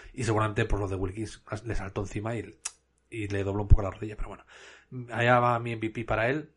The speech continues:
que se mejore y, a-, y que lo podamos ver pronto, porque si sigue esta dinámica, de hecho fue él el que comunicó, el que dijo a la prensa que después del entrenamiento todos los receptores se quedaron con Tua para ganar química y trabajar las rutas y tal, así que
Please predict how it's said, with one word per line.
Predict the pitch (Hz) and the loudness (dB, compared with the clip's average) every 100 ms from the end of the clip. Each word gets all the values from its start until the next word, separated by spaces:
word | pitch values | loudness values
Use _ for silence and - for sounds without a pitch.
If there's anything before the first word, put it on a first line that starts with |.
| - | -8
que | 104 | -6
se | 113 107 | -2 0
mejore | 104 104 - 135 | -2 -4 -2 0
y, | 131 | 2
a-, | 107 95 | 2 -2
y | 120 101 | -6 -6
que | |
lo | 107 | -2
podamos | 104 117 123 | 0 0 2
ver | 135 131 | 0 0
pronto, | 156 220 | -2 -2
porque | 226 135 | -2 -4
si | 101 - - 120 | -4 -8 -10 -6
sigue | 107 127 | -4 -2
esta | 123 127 | 0 0
dinámica, | 127 151 - - | 0 -4 -6 -2
de | 135 | 0
hecho | 151 165 | 0 -2
fue | 165 175 | -2 -2
él | 190 - - - | -2 -6 -18 -6
el | 143 131 | -2 0
que | 123 | 0
comunicó, | 117 113 107 98 160 202 - - - _ | 0 -2 -2 0 2 0 -6 -20 -20 _
el | 127 | -8
que | 117 | -2
dijo | 123 131 | 0 2
a | 139 | 0
la | |
prensa | 147 156 | -2 -2
que | 156 | 0
después | 139 156 | 0 2
del | 147 165 | 0 0
entrenamiento | 160 160 175 170 190 - - | -2 -2 -2 -2 -4 -6 0
todos | 175 170 | 4 4
los | 165 | 2
receptores | 151 165 175 170 | -2 -2 0 0
se | - | -2
quedaron | 139 139 147 | 0 0 0
con | 147 151 | -6 -6
Tua | 156 151 - - - _ - | -6 -6 -8 -20 -20 _ -2
para | 117 110 107 104 | 2 4 4 2
ganar | 98 107 117 | 0 -2 -4
química | - 170 175 170 170 165 | -2 -2 -2 -2 0 2
y | 113 104 98 98 | 0 -2 -6 -6
trabajar | 107 101 117 | -6 -6 -2
las | 110 | -2
rutas | 123 143 - | -2 -4 -6
y | 110 | -6
tal, | 139 | -6
así | 131 113 | -6 -6
que | 123 | -6